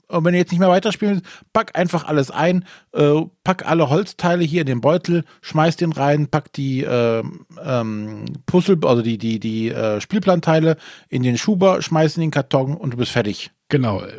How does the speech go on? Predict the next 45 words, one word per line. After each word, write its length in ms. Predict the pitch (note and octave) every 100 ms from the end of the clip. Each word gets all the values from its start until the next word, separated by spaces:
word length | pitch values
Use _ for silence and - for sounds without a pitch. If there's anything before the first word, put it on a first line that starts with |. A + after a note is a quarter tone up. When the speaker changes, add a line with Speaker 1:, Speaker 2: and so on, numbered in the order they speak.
| -
Speaker 2:
wir 140 | C#3
sollten 240 | C#3 D3+ D3+
vielleicht 180 | D#3 D3+
nochmal 180 | C#3 C3
sagen, 320 | C3 C#3+ C#3
die, 280 | B2+ B2+ C3
die, 260 | B2 A#2+ - -
es 140 | -
gibt 240 | C#3 -
wohl 120 | C#3+ C#3+
für 140 | C3+
diesen, 420 | B2 B2 B2 - - - - -
<laughs> 260 | - - -
ihr, 300 | B2 G2 -
ihr 140 | A#2
werdet 160 | A2 G#2
mir 80 | G2+
das 100 | -
gleich 200 | G2+ -
sagen, 300 | G2+ A2 A2+ - - - - - -
ähm, 460 | C#3 A#2+ A2 G#2+ - _ _ -
man 140 | A#2
schmeißt 360 | - B2 B2+ -
diesen 180 | C#3 B2
Spielplan 380 | - B2+ - B2
nicht 120 | A2
einfach 200 | A#2+ A#2+ A#2+
in 60 |
den 80 | A#2
Karton, 360 | A#2 - C3+ D3+
sondern 220 | B2+ A#2+
es 80 | -
gibt 200 | C#3 -
dafür 200 | - A#2+
noch 120 | A#2
einen 140 | G#2+ F2+
Schuber, 600 | - E3 F3+ G3+ A3+ B3+ - - -
damit 280 | B2+ A#2+ -
die 260 | A#2 A#2 C3 _ _ _ _ _ _ _ _ - _ _ _
<laughs> 60 | D3+ A2 - - _ -
Puzzleteile, 640 | F3+ F#3 E3+ C3+ D3+ D3+
Speaker 1:
Genau, 100 | D3+
die, 360 | - - - -
Speaker 2:
Puzzleteile 240 | - E3
Speaker 1:
die 60 | E3+